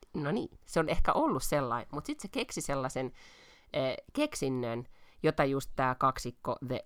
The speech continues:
Home Editin kaksikko, käyttää tosi paljon. Siis tämmönen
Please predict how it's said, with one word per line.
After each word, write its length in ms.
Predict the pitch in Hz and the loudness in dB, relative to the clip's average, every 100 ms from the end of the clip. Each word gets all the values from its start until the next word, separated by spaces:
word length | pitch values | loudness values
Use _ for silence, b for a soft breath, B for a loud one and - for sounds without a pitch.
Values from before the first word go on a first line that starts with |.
| 127 | 4
Home 200 | 131 123 | 4 4
Editin 360 | 131 123 120 123 | -2 -4 -4 -2
kaksikko, 360 | 151 - - - | -2 -2 -8 2
käyttää 420 | 190 185 - 127 | 4 4 0 -4
tosi 220 | 131 - | -4 -6
paljon. 380 | - 123 117 127 | -2 -2 -2 -6
Siis 200 | 135 - | -6 -2
tämmönen 440 | 151 147 143 139 | -2 0 0 -2